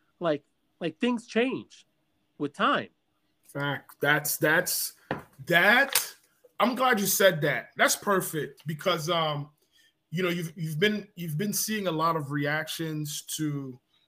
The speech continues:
Speaker 2: people like, "Oh, well, I thought that they said this and now it's that." But it's still, it, it's still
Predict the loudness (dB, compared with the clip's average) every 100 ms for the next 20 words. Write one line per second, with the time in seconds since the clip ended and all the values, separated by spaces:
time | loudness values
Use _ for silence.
0 | -10 -4 0 2 6 8 8 4 2 4
1 | 4 4 -2 0 -4 -2 -4 0 2 0
2 | 0 -4 -2 -2 -4 -6 -2 0 0 -2
3 | _ _ -6 0 2 2 -4 -2 0 2
4 | 0 -6 -6 -6 -6 -8 -6 -6 -2 0
5 | 0 -2